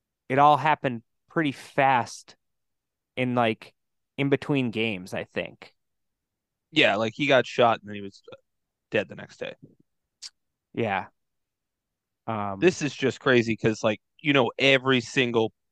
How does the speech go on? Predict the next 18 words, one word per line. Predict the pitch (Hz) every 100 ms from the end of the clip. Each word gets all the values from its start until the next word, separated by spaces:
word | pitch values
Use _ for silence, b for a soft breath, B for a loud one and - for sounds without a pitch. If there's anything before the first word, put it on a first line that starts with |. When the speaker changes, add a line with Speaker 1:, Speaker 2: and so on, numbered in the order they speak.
| _ _ _ _
Speaker 2:
player | 147 151 120 110
is | 101 -
like, | 101 98 101 _ _ _ _ _ _ _ _ _ _ _ _
"That | 104 90 -
could | -
be | -
me." | - 85 - - _ _ _ _ _ _ -
Speaker 1:
Y-, | 170 - _
that | 160 185 202 202 - -
and, | 190 190 185 160 - _ _ _ _ _ _ _ _ _ _ _ _ -
yeah, | 180 -
I | 180
mean, | 180 165
just | 165 170 - - _ 139
the | 151
whole | 139 175 170 151
scene | - - 190 190 135 107 - _ _ _ _ _ -
is, | 127 113 - -